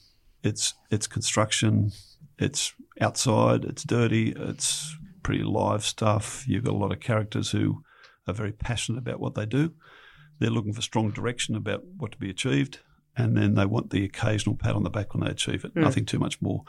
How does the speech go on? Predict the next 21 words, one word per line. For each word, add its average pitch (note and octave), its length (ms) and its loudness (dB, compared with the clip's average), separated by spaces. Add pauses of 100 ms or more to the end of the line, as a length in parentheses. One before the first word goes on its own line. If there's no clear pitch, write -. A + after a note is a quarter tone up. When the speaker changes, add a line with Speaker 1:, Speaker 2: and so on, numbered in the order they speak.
(100)
Speaker 2:
Mm. E3 240 2 (100)
Speaker 1:
So, - 460 -2 (160)
you G2+ 160 -2
know, - 240 -4
always A2 320 2
through A2 140 -2
our G#2+ 60 2
business, A2+ 320 0
we've A2 120 -2
got G2 60 -6
to - 60 -2
stay G2 140 -2
close A2 380 0
to A#2+ 80 0
our F#2 80 0
people, B2 380 2 (440)
make - 220 2
sure G2 300 4
they, F2+ 380 0
um, G#2 360 -2 (380)
feel - 380 0